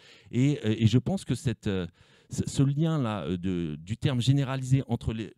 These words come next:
la part de l'éducation physique, entre guillemets, l-, l'éducation physique de base et sa, sa dimension sportive, elle est représentée à travers le, le, le, la, le, le,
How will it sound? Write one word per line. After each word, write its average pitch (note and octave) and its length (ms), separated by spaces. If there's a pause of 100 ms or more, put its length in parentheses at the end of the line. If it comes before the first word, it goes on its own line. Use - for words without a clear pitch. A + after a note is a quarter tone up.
la F#2 140
part B2 280
de G2+ 80
l'éducation A2+ 460
physique, A#2+ 420
entre - 200
guillemets, G2 220
l-, F2 180
l'éducation G2 420
physique G#2 240
de A2 100
base A2 380 (320)
et B2+ 300 (160)
sa, - 260
sa - 160
dimension G2 400
sportive, E3+ 580 (360)
elle A2+ 180
est B2 80
représentée C3+ 720
à F#2+ 100
travers G2 300
le, E2+ 220
le, E2 180
le, D#2+ 300
la, D2+ 340
le, E2 340
le, - 220